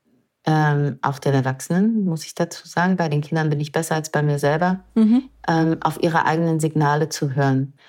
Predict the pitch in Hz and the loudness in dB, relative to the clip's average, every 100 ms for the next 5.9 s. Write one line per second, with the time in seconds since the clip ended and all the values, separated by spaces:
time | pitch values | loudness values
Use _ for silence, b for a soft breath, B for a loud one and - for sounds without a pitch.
0 | B B _ 156 156 151 - 127 139 139 | B B _ 0 2 0 -4 -2 0 0
1 | 139 170 208 147 139 139 135 135 135 170 | 2 2 4 2 -2 0 0 2 2 2
2 | 226 240 B B - 180 - 175 170 165 | 0 -4 B B -6 -6 -2 0 2 2
3 | 143 139 139 135 131 131 135 143 143 151 | 2 0 0 2 2 2 0 0 2 2
4 | 196 - 202 - 160 165 170 175 160 151 | 2 -2 -4 0 2 2 0 -2 0 0
5 | 151 - 151 156 156 - 147 139 | -2 -2 0 0 0 0 -2 -2